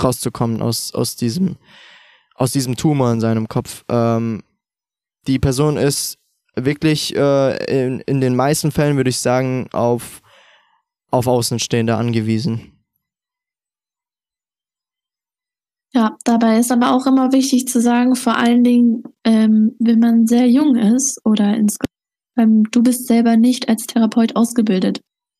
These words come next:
Speaker 1: Ja,
Speaker 2: Wenn du wirklich
Speaker 1: exactly.
Speaker 2: merkst, der Person geht's richtig schlecht, dann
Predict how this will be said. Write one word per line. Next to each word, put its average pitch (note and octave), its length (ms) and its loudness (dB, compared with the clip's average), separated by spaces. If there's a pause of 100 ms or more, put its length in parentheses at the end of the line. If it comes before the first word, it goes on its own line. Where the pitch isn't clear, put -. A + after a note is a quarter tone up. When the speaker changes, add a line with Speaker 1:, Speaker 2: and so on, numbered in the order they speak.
Speaker 1:
Ja, A3+ 160 4
Speaker 2:
Wenn A3+ 180 4
du A#3 140 2
wirklich C#4 300 4
Speaker 1:
exactly. - 420 2
Speaker 2:
merkst, G#3+ 40 -2 (140)
der B3+ 40 4
Person B3+ 340 2
geht's B3 320 -2
richtig B3 380 0
schlecht, A#3 320 0 (400)
dann A#3 360 4